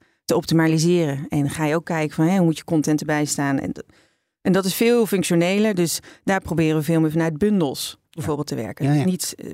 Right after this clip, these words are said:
Speaker 1: sec een product, maar veel meer een, een
Speaker 2: Ja.
Speaker 1: tassenbundel te
Speaker 2: Ja, dus
Speaker 1: bieden.
Speaker 2: slim van, heb je dit gekocht? Is dat misschien ook wel handig
Speaker 1: Ja.
Speaker 2: om
Speaker 1: Ja,
Speaker 2: dat erbij
Speaker 1: of
Speaker 2: te
Speaker 1: dat je
Speaker 2: pakken?
Speaker 1: meteen twee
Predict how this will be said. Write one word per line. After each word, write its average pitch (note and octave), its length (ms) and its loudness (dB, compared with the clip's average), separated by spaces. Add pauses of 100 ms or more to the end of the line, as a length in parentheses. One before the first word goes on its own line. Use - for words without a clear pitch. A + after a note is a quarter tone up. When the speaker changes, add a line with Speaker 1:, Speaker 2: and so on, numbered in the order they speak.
(220)
Speaker 1:
sec - 360 -4
een D#3 80 0
product, D#3+ 380 0
maar F3 220 2
veel D#3+ 160 0
meer D#3+ 300 4
een, D#3+ 180 0
een E3+ 100 -2
Speaker 2:
Ja. B2 100 2
Speaker 1:
tassenbundel E3 640 0
te E3 140 -4
Speaker 2:
Ja, D3+ 140 2
dus A#2+ 120 -2
Speaker 1:
bieden. C#3+ 180 2
Speaker 2:
slim C#3 320 2
van, C3+ 200 -2
heb C3 160 0
je C3+ 100 0
dit C3+ 200 0
gekocht? C#3 400 -4
Is C3+ 120 -2
dat B2+ 160 -2
misschien B2+ 300 0
ook B2 140 -4
wel A#2+ 120 0
handig G#2+ 520 0
Speaker 1:
Ja. - 80 -20 (120)
Speaker 2:
om A#2+ 100 -2
Speaker 1:
Ja, A2+ 60 2
Speaker 2:
dat A2 120 -4
erbij A2+ 180 0
Speaker 1:
of G2 60 -2
Speaker 2:
te B2+ 60 -2
Speaker 1:
dat D3+ 100 -4
je D#3 80 0
Speaker 2:
pakken? D3+ 220 2
Speaker 1:
meteen D3+ 160 4
twee D#3 380 -2